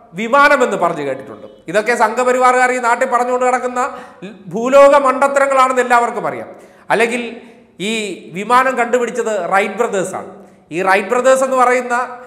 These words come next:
വിദേശ രാജ്യത്തുള്ളവർ മഹാഭാരതം കേട്ടിട്ടുണ്ടോ എന്നുള്ള കാര്യം പോലും സംശയമാണ്. അവരോട് പറയുകയാണ്, "ഇത് വായിച്ചിട്ടാണ് പാശുപതാസ്ത്രം കണ്ടിട്ട് റോക്കറ്റ് കണ്ടുപിടിച്ചത്." പാശുപതാസ്ത്രം മറ്റേ വില്ലി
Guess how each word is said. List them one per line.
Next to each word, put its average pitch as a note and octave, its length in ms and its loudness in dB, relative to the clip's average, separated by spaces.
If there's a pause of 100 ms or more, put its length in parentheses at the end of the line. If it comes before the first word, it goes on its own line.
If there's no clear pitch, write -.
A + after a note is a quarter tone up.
(200)
വിദേശ B3 240 4 (120)
രാജ്യത്തുള്ളവർ A#3+ 520 0 (500)
മഹാഭാരതം B3 600 6
കേട്ടിട്ടുണ്ടോ B3+ 580 2
എന്നുള്ള A#3 240 0
കാര്യം G#3+ 220 0
പോലും G3+ 180 -4
സംശയമാണ്. C#3 440 -8 (500)
അവരോട് B3+ 360 6
പറയുകയാണ്, A#3 480 0 (380)
"ഇത് C#4 160 0
വായിച്ചിട്ടാണ് A#3 680 4 (380)
പാശുപതാസ്ത്രം B3 800 4
കണ്ടിട്ട് G#3+ 240 -2 (120)
റോക്കറ്റ് G#3+ 420 2
കണ്ടുപിടിച്ചത്." C3+ 480 -8 (360)
പാശുപതാസ്ത്രം B3+ 760 2
മറ്റേ B3 240 -2
വില്ലി A3+ 220 -4